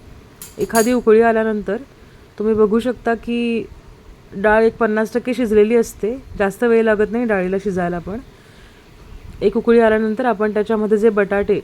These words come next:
आणि दोडका चिरून ठेवला होता तो त्यामध्ये व्यवस्थित घालून घ्यायचा आहे आणि परतून घ्यायचा.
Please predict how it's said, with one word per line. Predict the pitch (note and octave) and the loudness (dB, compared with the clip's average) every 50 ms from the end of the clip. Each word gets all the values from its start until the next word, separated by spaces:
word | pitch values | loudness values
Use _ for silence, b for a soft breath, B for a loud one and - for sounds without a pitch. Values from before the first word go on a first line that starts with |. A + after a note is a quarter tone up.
| - | -6
आणि | - F#3 G3+ | -8 -8 -2
दोडका | G3 G3 F#3+ F#3 F#3 F3+ G3+ G3+ | 0 0 0 0 0 0 -2 0
चिरून | G3 A3 G#3 F#3+ G#3 A3+ A#3+ | 2 2 2 2 2 0 0
ठेवला | A#3 C4 B3 A3+ A3 | 0 0 0 0 0
होता | G#3+ G3+ F#3 D3+ - F3+ A3+ B3 - B B B B B B B B B B - - | -2 -2 -4 -4 -8 -10 -10 -12 -16 B B B B B B B B B B -6 -4
तो | G#3+ | -2
त्यामध्ये | G#3 G#3+ G3+ G3 G3+ G3+ F#3+ A#3 | 0 2 0 2 0 0 2 2
व्यवस्थित | A#3+ A#3 G#3 G3+ G#3 G3 - - A#3+ - - - - - G3+ | 2 2 2 2 0 0 -2 -6 -6 -6 -8 -16 -16 -8 -4
घालून | G#3+ G#3+ F#3+ F#3+ G3+ G#3+ | -2 0 0 0 0 0
घ्यायचा | G#3 A3 G3+ F#3+ F#3+ A3 G3+ | 0 0 -2 -2 -2 -4 -4
आहे | F#3+ F#3 F3 G3+ B3 C#4 - - - - - - - - - - | -4 -4 -4 -6 -8 -10 -14 -20 -20 -20 -20 -20 -20 -18 -10 -6
आणि | A#3 A#3+ | -6 -4
परतून | B3+ - C4+ A3+ G#3 - G3+ F#3+ | -2 0 0 0 2 2 0 0
घ्यायचा. | F3 F3 D3+ C#3 - - | 0 -2 -4 -4 -6 -10